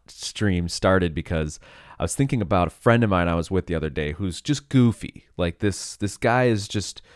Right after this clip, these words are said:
off in some ways, you know, uh, great guy. Absolutely. Okay. It's Mitch. I'll just tell you. No, I'm just kidding. <laughs> I hope Mitch listens to this. Um,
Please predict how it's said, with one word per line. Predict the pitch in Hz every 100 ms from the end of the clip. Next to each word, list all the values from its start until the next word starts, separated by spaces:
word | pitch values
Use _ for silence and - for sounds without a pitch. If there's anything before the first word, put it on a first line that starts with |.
| - _ _ _ _ _ - - -
off | - 110 120 - -
in | 139 135
some | 123 143 139
ways, | 139 139 143 156 -
you | 147
know, | 143 156 175
uh, | 143 104 95 73
great | - 131 147
guy. | 101 90 - - _ _ -
Absolutely. | 107 - 101 104 67 - - _ -
Okay. | 120 110
It's | 80 -
Mitch. | 123 110 - -
I'll | 95
just | 90 -
tell | 92 67
you. | 50 - - -
No, | 73
I'm | 65
just | - -
kidding. | 50 -
<laughs> |
I | 110 95 120 - - 95
hope | 98 85
Mitch | 78 -
listens | 65 - -
to |
this. | - - _ - - - _
Um, | 92 87 78 73